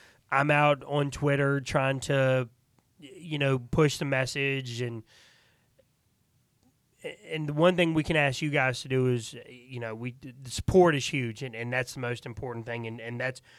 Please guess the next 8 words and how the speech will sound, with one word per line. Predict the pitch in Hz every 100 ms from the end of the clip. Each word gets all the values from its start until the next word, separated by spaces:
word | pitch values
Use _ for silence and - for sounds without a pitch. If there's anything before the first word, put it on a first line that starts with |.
| - _ _ _ _ _
we're | 165 160 151
super | 131 - - 165 156 143 131
appreciative | 123 139 120 - 113
of | 110 107
that. | 107 104
And | 120
we | 139
can, | 143 135